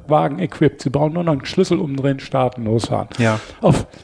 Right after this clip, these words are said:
Speaker 1: ich weiß nicht, ob die nicht auf diese Ideen kommen. Das ist doch das, was jemand erwarten würde.
Speaker 2: Ja.
Speaker 1: Wenn ich bei E-Commerce, äh, wenn ich bei Amazon was bestelle, Entschuldigung, jetzt mal wieder Schleichwerbung, können auch einen anderen nehmen, dann erwarte ich, dass am nächsten Tag das Produkt da
Speaker 2: Na
Speaker 1: ist.
Speaker 2: klar.
Speaker 1: Oder dass ich sofort das zugeliefert kriege.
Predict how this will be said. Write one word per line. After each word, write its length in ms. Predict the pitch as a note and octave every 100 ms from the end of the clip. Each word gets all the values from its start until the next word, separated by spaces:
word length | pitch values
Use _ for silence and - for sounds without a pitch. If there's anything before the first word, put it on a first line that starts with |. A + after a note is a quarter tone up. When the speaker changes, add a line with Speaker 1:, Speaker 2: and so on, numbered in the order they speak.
| -
Speaker 1:
ich 100 | -
weiß 180 | E3+ D#3+
nicht, 100 | D3+
ob 80 | -
die 120 | C#3
nicht 160 | D3+ D3+
auf 120 | C#3
diese 260 | D3 C3+
Ideen 460 | D#3 C3 F3 G3+ D3+
kommen. 260 | C#3 A2 G#2+
Das 260 | D#3 F#3+ -
ist 340 | C#4 F3 -
doch 160 | D3+ B2
das, 360 | - D3 - -
was 200 | B2+ -
jemand 320 | C#3+ D3+ C3
erwarten 440 | C3 B2 F#3 B2+ A2
würde. 120 | A2
Speaker 2:
Ja. 180 | G#2+ A2+ -
Speaker 1:
Wenn 120 | D#3+
ich 80 | F3
bei 100 | -
E-Commerce, 600 | A3+ F#3+ D3+ C3+ C#3+ -
äh, 80 | F3
wenn 140 | C3 B2
ich 80 | -
bei 180 | B2
Amazon 380 | G3 E3+ G2+ G2+
was 160 | G2 -
bestelle, 400 | A#2+ - A2+ A2
Entschuldigung, 480 | G2 - A#2+ A2+ G2+
jetzt 160 | F2+
mal 160 | G#2+ F#2+
wieder 180 | F#2+ F#2
Schleichwerbung, 600 | - C3+ C3 C3 A#2+ A#2+ - -
können 140 | - B2+
auch 80 | G#2
einen 120 | G2+
anderen 280 | D#3 D3 B2+
nehmen, 220 | B2+ C3 - - -
dann 140 | D#3
erwarte 400 | D3+ A#2 B2+ -
ich, 100 | E3
dass 200 | B2+ C3+
am 80 | A2+
nächsten 360 | A2 A#2+ -
Tag 180 | - G#2+
das 120 | A#2
Produkt 400 | - E3 F#3+ -
da 60 | -
Speaker 2:
Na 100 | E2+ D3+
Speaker 1:
ist. 40 |
Speaker 2:
klar. 220 | - B2+
Speaker 1:
Oder 320 | D#3+ D3+ D3+
dass 200 | B2+ A#2
ich 120 | G#2 -
sofort 420 | C#3 C3+ C#3+ C3
das 120 | B2
zugeliefert 480 | F3+ D3+ G#2+ F#2 A2
kriege. 180 | B2